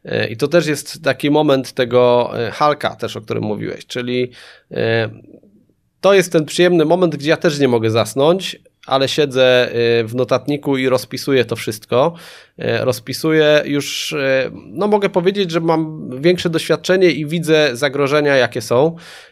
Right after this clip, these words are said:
Y, zdarzyło mi się nawet, y, dwa dni temu rozpisywać coś do trzeciej w nocy, gdzie, y, za, za pięć trzecia stwierdziłem, że to się <laughs> jednak nie opłaca. I,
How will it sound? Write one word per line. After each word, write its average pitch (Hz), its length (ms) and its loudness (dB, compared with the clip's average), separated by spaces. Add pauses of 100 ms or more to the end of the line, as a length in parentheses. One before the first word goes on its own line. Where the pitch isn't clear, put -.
Y, - 40 -8 (280)
zdarzyło 139 460 2
mi 143 100 -2
się 139 100 -6
nawet, 139 240 0 (180)
y, 135 40 -4 (240)
dwa 117 340 -4
dni 123 160 -6
temu 123 260 0
rozpisywać 117 600 -4
coś 123 100 -2
do 120 100 -2
trzeciej 117 340 -4
w 113 60 -6
nocy, 147 260 -2
gdzie, 131 420 2 (100)
y, 113 40 -10 (200)
za, 113 380 -2
za 117 120 -4
pięć 123 300 -6
trzecia 135 440 0 (300)
stwierdziłem, 131 960 -2
że 127 60 -8
to 135 100 -6
się 151 140 0
<laughs> - 40 -2
jednak 170 240 0
nie 165 140 4
opłaca. 160 500 0 (400)
I, 135 360 0